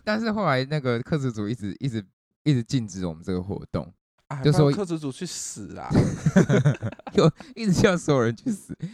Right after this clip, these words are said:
Speaker 1: 因为那个阳台就是没有任何那个合法的那个，你知道？
Speaker 2: 对，对，对，对，它比较，而且我觉得它很薄。
Speaker 1: 对，它有点像随时会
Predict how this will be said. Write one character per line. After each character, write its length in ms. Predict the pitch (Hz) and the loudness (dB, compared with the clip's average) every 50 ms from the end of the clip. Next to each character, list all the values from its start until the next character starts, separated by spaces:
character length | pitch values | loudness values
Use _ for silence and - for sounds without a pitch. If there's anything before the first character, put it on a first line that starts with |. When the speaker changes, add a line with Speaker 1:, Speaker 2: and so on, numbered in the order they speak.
| 240 240 233 214 175 | -14 -18 -20 -16 -10
Speaker 1:
因 80 | - 165 | -8 -6
为 60 | 180 196 | -4 -2
那 80 | 196 | 0
个 40 | 180 | 0
阳 180 | 147 117 120 123 | 0 2 2 0
台 200 | 139 131 123 120 | 0 0 0 0
就 120 | 139 147 | 0 0
是 80 | 143 139 | 0 -2
没 160 | 127 113 120 | -2 -2 0
有 100 | 117 110 | 0 0
任 160 | 110 117 117 | 0 -2 -2
何 220 | 117 95 90 87 | -2 -4 -4 -4
那 100 | 95 110 | -4 -6
个 260 | 95 92 85 78 73 67 - _ _ _ | -6 -6 -6 -6 -8 -12 -16 _ _ _
合 260 | - 120 104 98 110 | -8 -4 -4 -4 -2
法 240 | - 120 92 82 80 | -2 -4 -4 -4 -6
的 100 | 82 85 | -8 -10
那 100 | 90 92 | -10 -12
个， 100 | 85 80 | -14 -16
你 240 | 65 58 _ 85 85 | -20 -20 _ _ _
知 80 | - | -6
道？ 20 | 85 | -6
Speaker 2:
对， 100 | 143 127 | -6 -4
对， 120 | 123 117 | -6 -8
对， 160 | 104 110 104 | -10 -10 -12
对， 220 | 98 76 78 - - - | -14 -14 -16 -18 -18 -16
它 160 | - - 254 240 | -12 -10 -10 -8
比 180 | 202 202 151 | -8 -8 -8
较， 100 | 135 - - _ - | -8 -8 -10 _ -2
而 80 | 220 220 | -2 2
且 100 | 277 226 | 2 2
我 200 | 180 - 143 135 | 0 0 -2 -2
觉 100 | - 170 | 0 0
得 60 | 175 | 0
它 80 | 226 226 | 0 0
很 140 | 208 160 123 | 0 0 -2
薄。 340 | - - 95 - - 107 - _ _ _ _ _ _ _ | -4 -8 -10 -10 -10 -14 -16 _ _ _ _ _ _ _
Speaker 1:
对， 160 | - 156 127 | 4 4 4
它 160 | 123 165 196 196 | 4 4 2 2
有 120 | 175 170 | 2 2
点 140 | 156 151 123 | 2 2 2
像 220 | - 165 156 143 | 2 2 0 0
随 140 | - 127 117 | 0 -2 -2
时 120 | 113 117 117 | -2 0 2
会 140 | 135 131 | 2 2